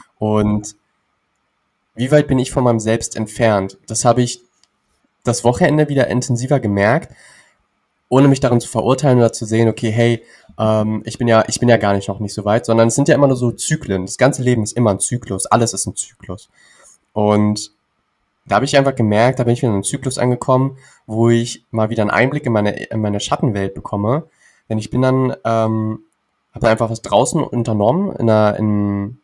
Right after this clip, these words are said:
in Berlin und habe einfach nur Dreck überall gesehen. Ich habe Armut gesehen. Ich habe, ich habe, ähm, Jugendliche gesehen, die in der S-Bahn kiffen, rauchen, laut Musik spielen. Ähm,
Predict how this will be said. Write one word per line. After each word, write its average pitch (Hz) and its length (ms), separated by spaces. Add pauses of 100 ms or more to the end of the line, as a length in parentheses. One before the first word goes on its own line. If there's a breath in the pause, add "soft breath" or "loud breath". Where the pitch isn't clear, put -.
(120)
in 110 120
Berlin 117 480 (320)
und 104 140
habe 123 120
einfach 135 200
nur 147 140
Dreck 120 360
überall 95 320
gesehen. 90 460 (440)
Ich 107 80
habe - 120 (160)
Armut 123 500
gesehen. 95 440
Ich - 140
habe, 110 480 (320 loud breath)
ich 110 160
habe, 110 600
ähm, 104 720 (180)
Jugendliche 135 580
gesehen, 113 400
die 110 100
in 107 80
der 107 160
S-Bahn 110 600 (180)
kiffen, 123 500
rauchen, 117 600
laut 107 260
Musik 113 320
spielen. 113 720 (440 loud breath)
Ähm, 107 680